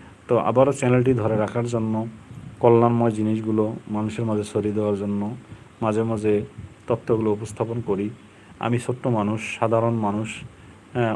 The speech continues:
অজ্ঞ মানুষ, আহ, আমি তেমন মাদ্রাসায় তেমন লেখাপড়া করিনি। তো আমার জন্য দোয়া করবেন, আমার ভুল ত্রুটি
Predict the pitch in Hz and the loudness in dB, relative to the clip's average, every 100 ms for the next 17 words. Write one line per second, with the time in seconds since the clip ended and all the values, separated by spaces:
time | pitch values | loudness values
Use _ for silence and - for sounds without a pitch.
0 | - 120 113 135 113 104 113 - - - | 0 0 2 2 4 2 -2 -8 -16 -20
1 | - - 123 110 110 104 101 - 110 113 | -20 -14 -8 -4 -2 -2 -4 -4 -2 -2
2 | 110 113 110 107 110 107 120 - 107 107 | 0 0 0 0 0 0 -2 -2 -4 -4
3 | 123 - - 113 113 110 107 92 104 104 | -10 -16 -8 -4 -2 -2 -2 -2 -2 -4
4 | 104 117 113 104 104 - - - - - | -2 0 0 0 -4 -8 -16 -18 -18 -20
5 | - - - - 104 117 120 117 117 110 | -18 -18 -8 -2 0 2 2 2 0 0
6 | 113 110 110 104 107 110 127 - 107 110 | 2 2 2 0 0 -2 -4 -6 -2 -2
7 | 104 101 120 117 117 113 110 | -2 0 0 0 -2 -2 -2